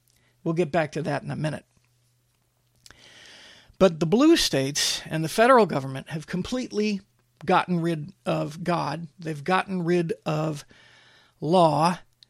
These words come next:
They've gotten rid of objective morality entirely, such that the lawless people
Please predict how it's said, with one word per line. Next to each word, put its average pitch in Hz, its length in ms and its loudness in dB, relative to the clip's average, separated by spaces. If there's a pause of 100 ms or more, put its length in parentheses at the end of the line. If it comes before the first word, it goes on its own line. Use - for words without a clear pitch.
(180)
They've 156 200 -4
gotten 170 340 -2
rid 175 160 0
of 160 100 -6
objective 160 480 -4
morality 156 560 -6
entirely, 156 800 0 (240)
such - 460 0
that - 320 -6 (1400)
the 170 260 2
lawless 185 680 4
people - 540 -4